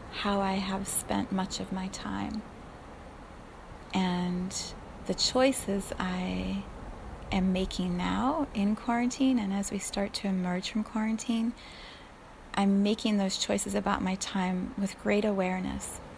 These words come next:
greater awareness than I've had before. And I feel like many of us will be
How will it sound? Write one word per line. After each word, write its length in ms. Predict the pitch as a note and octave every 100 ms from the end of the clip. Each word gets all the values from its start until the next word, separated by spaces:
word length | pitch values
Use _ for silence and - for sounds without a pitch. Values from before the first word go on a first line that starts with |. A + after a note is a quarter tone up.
| G3
greater 720 | G#3 G#3 A3 - - G#3+ G#3
awareness 580 | F#3+ F#3+ F#3 F#3 G3+ G3
than 180 | - F#3+
I've 140 | F#3+
had 260 | - G3 G3
before. 540 | G3 - G#3 G3 G#3 - - - - - - - - - - - - - - - - - - - - - - - - - - - - -
And 140 | A#3+
I 80 | G#3+
feel 260 | G#3+ A#3 A#3
like 400 | A3+ G3+ - - - -
many 320 | G3 G3+ A3+
of 80 | G3
us 280 | G3 - -
will 140 | -
be 460 | G3 - F#2+ F#2+